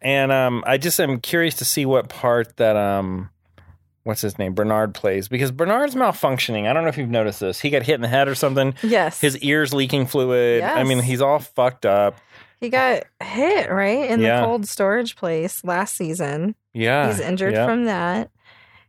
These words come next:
Speaker 2: And, oh, there's some creepy scene where he, like, injected some sort of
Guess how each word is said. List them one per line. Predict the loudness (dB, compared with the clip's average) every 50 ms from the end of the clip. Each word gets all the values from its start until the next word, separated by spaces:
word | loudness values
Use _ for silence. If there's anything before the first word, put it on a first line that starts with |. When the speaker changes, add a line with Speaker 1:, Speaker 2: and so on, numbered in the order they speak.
| _ _ -4
Speaker 2:
And, | -2 0 2 2 2 0 0 -2 -6 _ _ _ _ _ _ -4
oh, | -2 -2 0 0
there's | -2 -2 -4 -4
some | -6 -8
creepy | -8 -8 -8 -8 -6 -6 -6
scene | -6 -4 -2 0 0
where | 2 2
he, | 2 0
like, | 0 0 -2 -2
injected | -2 -4 -2 -4 -4 -4 -4 -6 -8 -6
some | -6 -6 -4
sort | -4 -2 -2
of | -2 -4 -4 -8